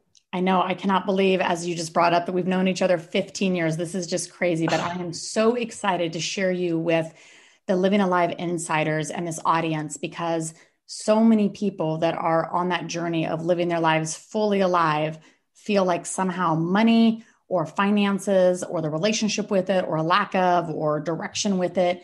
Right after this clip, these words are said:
is really holding them back. So as an expert, I'm so excited to have you on the show. But before we dive in, I would love for you to announce and first of all, congratulate you <laughs> on your book release. So tell us about this book.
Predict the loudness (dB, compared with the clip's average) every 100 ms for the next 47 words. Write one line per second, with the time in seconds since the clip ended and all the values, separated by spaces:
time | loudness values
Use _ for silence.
0 | -20 _ -6 -6 -2 -2 -2 -4 -4 -2
1 | 0 2 0 -2 -6 -10 -4 -4 -4 -4
2 | -8 -6 -6 -4 -6 -8 -4 -2 -2 -8
3 | -4 -2 -2 -4 -2 -2 -2 -4 -4 -4
4 | -2 -2 -2 -2 -4 -6 -4 -2 2 2
5 | 4 4 2 2 0 -2 -2 -2 -2 -2
6 | 2 2 2 -2 -6 -4 -2 0 0 0
7 | 0 0 -2 -6 -8 -8 -10 _ -8 -6
8 | -6 -4 -4 -2 -6 0 2 2 2 -2
9 | 0 0 0 -4 -12 -12 -14 -8 -4 -2
10 | -4 -6 -4 -2 -2 -6 -4 -4 -2 -4
11 | -4 -6 -8 -10 -8 -2 0 -2 -4 0
12 | 0 0 -6 -4 -6 -6